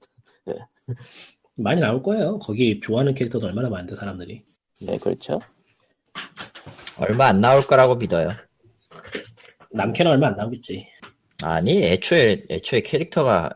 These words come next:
Speaker 3: 캐릭터가 스물네 명만 나와도 훌륭한 것 같아.
Speaker 1: 어.
Speaker 2: 일러스트만, 일러스트로 대부분 때우지 않을까 싶긴 한데, 뭐, 나와봐야 알겠죠. 난 안 살 거니까 상관없고.
Speaker 1: 파임, 파임이프가 여성 팬이 꽤 많아가지고 남성 캐릭터 인기도도 많이 높-, 높던 걸로 알고 있는데.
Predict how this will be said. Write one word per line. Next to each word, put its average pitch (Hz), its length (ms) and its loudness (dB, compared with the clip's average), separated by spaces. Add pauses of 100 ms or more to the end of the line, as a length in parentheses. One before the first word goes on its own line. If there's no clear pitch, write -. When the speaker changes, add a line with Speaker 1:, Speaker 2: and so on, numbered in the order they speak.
(180)
Speaker 3:
캐릭터가 156 520 0
스물네 143 520 0
명만 135 380 0
나와도 92 360 0
훌륭한 117 400 -4
것 101 140 -8
같아. - 120 -10 (680)
Speaker 1:
어. - 160 -10 (600)
Speaker 2:
일러스트만, 117 880 -2 (240)
일러스트로 113 460 0
대부분 101 320 -6
때우지 120 240 -2
않을까 95 220 -6
싶긴 - 280 -10
한데, 98 220 -10
뭐, 139 100 -6
나와봐야 143 420 0
알겠죠. 143 400 -8
난 139 140 -6
안 113 80 -6
살 120 180 -6
거니까 95 200 -18
상관없고. 151 340 -12
Speaker 1:
파임, 254 260 2 (140)
파임이프가 208 880 4
여성 160 260 -2
팬이 208 240 0
꽤 226 120 -2
많아가지고 151 680 0
남성 120 320 -4
캐릭터 135 480 0
인기도도 117 580 0
많이 110 320 0
높-, - 140 -6 (260)
높던 104 300 -4
걸로 67 240 0
알고 - 200 -2
있는데. 73 420 -8